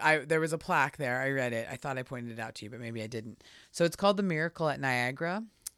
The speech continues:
And basically it goes like this. On July ninth, nineteen sixty, Roger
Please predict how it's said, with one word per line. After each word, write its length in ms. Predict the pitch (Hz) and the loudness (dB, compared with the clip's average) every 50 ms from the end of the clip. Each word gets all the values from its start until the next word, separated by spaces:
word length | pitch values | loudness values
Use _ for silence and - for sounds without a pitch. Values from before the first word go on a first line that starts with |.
| _ - _ - | _ -20 _ -6
And 80 | 131 | -2
basically 400 | 147 165 185 - - - - 156 | 0 0 2 0 -2 -2 -2 -2
it 80 | 147 135 | -2 0
goes 200 | 143 139 135 131 | 0 0 2 2
like 200 | 135 127 123 - | 2 0 0 0
this. 340 | - 113 98 - - - - - | -2 -2 -2 -2 -4 -4 -4 -4
On 80 | 127 131 | -6 -2
July 320 | 131 143 139 143 160 190 | -2 0 2 2 4 4
ninth, 380 | 214 202 165 156 156 160 - - | 4 4 2 2 0 -2 -4 -6
nineteen 380 | - 139 131 139 - - 139 131 | -6 -4 -4 -4 -4 -6 -6 -6
sixty, 440 | - - 123 - - - 120 113 113 | -4 -6 -6 -6 -6 -6 -6 -6 -6
Roger 600 | 123 123 123 120 135 151 143 175 175 175 165 | -4 -4 -2 0 0 0 0 -2 -2 -2 -4